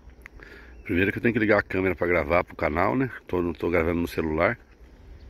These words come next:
Olha que lugar sensacional. Só que tem um perigo aqui também, galera. Lotado de micuinha. A gente passa um,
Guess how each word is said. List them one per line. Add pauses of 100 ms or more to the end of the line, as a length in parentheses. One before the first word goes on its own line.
(600)
Olha
que
lugar
sensacional. (1080)
Só
que
tem
um
perigo
aqui
também,
galera. (120)
Lotado
de (580)
micuinha.
A
gente
passa
um,